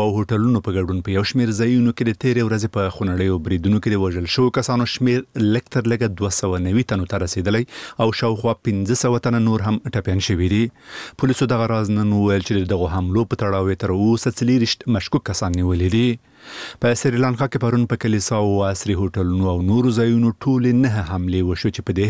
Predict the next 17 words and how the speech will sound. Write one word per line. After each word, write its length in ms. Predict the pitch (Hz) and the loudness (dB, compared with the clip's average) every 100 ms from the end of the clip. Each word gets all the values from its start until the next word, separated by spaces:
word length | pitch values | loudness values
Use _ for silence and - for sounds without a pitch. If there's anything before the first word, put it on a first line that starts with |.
| 117 | 2
هیواد 260 | 113 110 - | 2 0 -2
کې 80 | 120 - - - 110 | -4 -6 -18 -4 0
د 180 | 101 - | 0 0
کورنۍ 280 | 120 117 135 120 | 2 4 2 2
جګړې 300 | 110 104 123 127 127 101 | 0 2 0 0 -4 -2
راهیسې 400 | 98 117 - - | -2 -2 -2 -2
په 100 | 98 | 0
یوه 180 | 87 95 131 | 0 2 0
لسیزه 280 | 123 131 127 | 0 0 0
کې 80 | 117 - | 0 -2
تر 160 | 113 - | -2 0
ټولو 220 | 156 104 | 0 0
خونړۍ 320 | - 92 87 90 | -2 -4 -2 -2
حملې 300 | 87 90 92 | -2 0 0
بلل 200 | 87 87 87 | 0 -2 0
شوي. 260 | 113 95 123 - - - - - - | 0 2 0 -2 -14 -20 -16 -16 -4
د 100 | - | 0